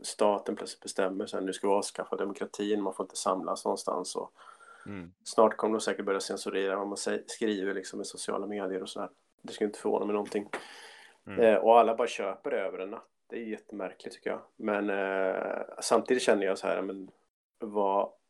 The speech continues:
Speaker 1: har jag någonting att säga om det skulle visa sig att det, det verkligen räddar så här en miljon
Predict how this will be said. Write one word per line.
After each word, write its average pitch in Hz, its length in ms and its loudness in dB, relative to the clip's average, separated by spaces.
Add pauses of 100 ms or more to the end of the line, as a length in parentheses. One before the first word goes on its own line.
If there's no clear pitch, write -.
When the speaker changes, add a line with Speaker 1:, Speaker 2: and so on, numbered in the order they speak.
(680)
Speaker 1:
har 110 260 4
jag 107 100 4
någonting 104 260 -2
att 101 80 -8
säga 113 420 0
om 113 100 0
det 110 60 -6
skulle 107 280 -4
visa 104 300 -4
sig 98 160 -4
att 92 180 -4
det, 101 280 -2 (440)
det 110 520 4 (160)
verkligen 95 560 0
räddar 104 460 0
så 120 120 -6
här 95 260 -4 (1300)
en 101 240 0
miljon 101 480 -4